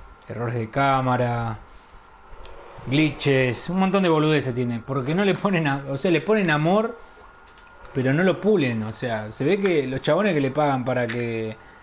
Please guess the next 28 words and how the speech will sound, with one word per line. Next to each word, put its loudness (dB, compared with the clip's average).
para 0
que 0
revean 2
los 2
juegos 2
son 0
muy 2
vagos 2
o -6
se -8
escabian 0
antes 2
de 0
jugarlo 2
y -2
dicen, -6
"Nada, 0
está -2
bien, -2
sacalo -4
al -4
mercado". -4
Antes 2
no 2
podías 4
hacer -2
eso, -2
boludo. 0